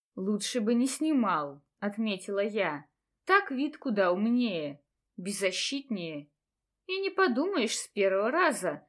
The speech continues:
что будет вести себя как законченный гад». «Идиоты!»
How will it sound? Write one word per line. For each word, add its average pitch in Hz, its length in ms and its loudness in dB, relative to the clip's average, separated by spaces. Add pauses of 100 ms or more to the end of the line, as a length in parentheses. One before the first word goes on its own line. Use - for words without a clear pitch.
(140)
что - 260 -4
будет 202 320 -4
вести 240 320 -4
себя 160 340 -4
как 214 180 -4
законченный 240 680 -2
гад». 185 380 0 (640)
«Идиоты!» 170 1200 0